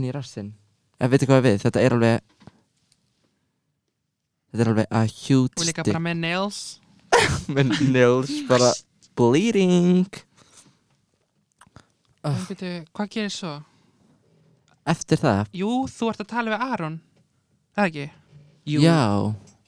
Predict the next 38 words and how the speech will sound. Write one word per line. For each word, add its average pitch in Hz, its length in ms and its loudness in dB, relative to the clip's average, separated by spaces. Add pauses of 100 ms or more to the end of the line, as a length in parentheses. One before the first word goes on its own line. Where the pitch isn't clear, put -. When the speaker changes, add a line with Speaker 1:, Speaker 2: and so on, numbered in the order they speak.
(280)
Speaker 1:
Þið 175 200 6
voru 160 220 2
náttúrulega 135 280 2
báðir 147 340 4
þar 120 280 0
þegar 113 180 -4
það 127 160 2
var 113 60 0
í 113 80 -2
gangi. 107 260 -2 (460)
Ég 127 100 0
var 123 140 2
ekki 113 160 -2
með. 107 260 -2 (140)
Speaker 2:
Já, 156 120 -16
ég 160 200 -8
var 160 100 -6
þunnur 202 500 -2 (320)
annan 190 280 -2
daginn 202 260 -2
í 190 40 -4
röð. 208 200 -8 (220)
Speaker 3:
Já, 180 240 -6
bara 170 200 0
valla 185 380 -2
á 185 40 -6
Speaker 2:
Í 190 60 -12
Speaker 3:
staðnum, 226 400 -4
hann 185 180 -2
var, 175 80 -4
Speaker 2:
sófanum, 190 240 -4
Speaker 3:
sko, 170 220 -6
Speaker 2:
sko. 156 300 -14
Speaker 3:
dauður 302 420 -2
í 240 80 -4
sófanum 294 380 -4
hliðina 294 280 -2
á, 208 40 -4